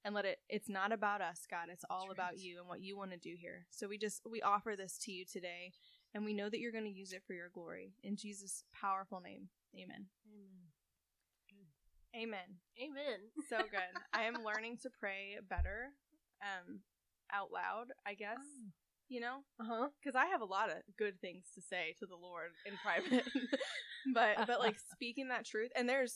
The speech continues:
Speaker 1: something different that happens when I actually say it.
Speaker 2: Mm-hmm.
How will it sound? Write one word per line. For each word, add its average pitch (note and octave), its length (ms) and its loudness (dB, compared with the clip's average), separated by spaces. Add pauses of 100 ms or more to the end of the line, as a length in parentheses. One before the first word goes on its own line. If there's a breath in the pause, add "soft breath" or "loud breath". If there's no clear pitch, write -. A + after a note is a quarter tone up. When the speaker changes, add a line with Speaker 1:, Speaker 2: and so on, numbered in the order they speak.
(160)
Speaker 1:
something A3 400 4
different G#3+ 320 0
that - 80 -2
happens F3+ 520 0
when G3+ 120 -2
I F3+ 160 0
actually F3 320 -6 (160)
say F3+ 320 -2
it. C4 100 -4
Speaker 2:
Mm-hmm. F#3+ 300 -14